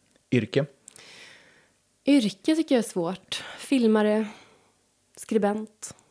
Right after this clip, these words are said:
Speaker 2: utbildningsledare.
Speaker 1: Hobby?
Speaker 2: Oj, den var svår. Jag har faktiskt ingen. Tyvärr.
Speaker 1: Om du hade haft en hobby,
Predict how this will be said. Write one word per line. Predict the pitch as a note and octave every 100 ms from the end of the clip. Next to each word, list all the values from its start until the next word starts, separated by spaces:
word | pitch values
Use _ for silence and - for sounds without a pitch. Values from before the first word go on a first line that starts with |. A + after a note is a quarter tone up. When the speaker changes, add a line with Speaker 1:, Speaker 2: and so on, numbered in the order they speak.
| _ -
Speaker 2:
utbildningsledare. | A#3 A#3 G3 G3 G3 G3 G3+ G#3 _ _ _ _ _ _ _ _ _ _ _ _ _ _ _ _ _ _ _ _
Speaker 1:
Hobby? | - A#2+ G#2 C3 - _ _ _ _ _ - - _ _ _ _ _ _ _ _ _ _ _ _ _ _
Speaker 2:
Oj, | C4 A3+
den | C#4+ D#4
var | C4+
svår. | G3 F#3 A3+ A3 _ _ _ _ _ _ -
Jag | A3+
har | F3 C#4
faktiskt | A3+ -
ingen. | G3+ G3+ A3 A3 _ _ _ _ _ _ _ _ _ _ -
Tyvärr. | A#3 G#3 A3 G#3+ _ _ _ _ _ _ _ _ _ _ _ _ _ _
Speaker 1:
Om | D3 E3+ F3+
du | D#3
hade | D3 C3+
haft | A#2+ A#2
en |
hobby, | A2 G2 F#2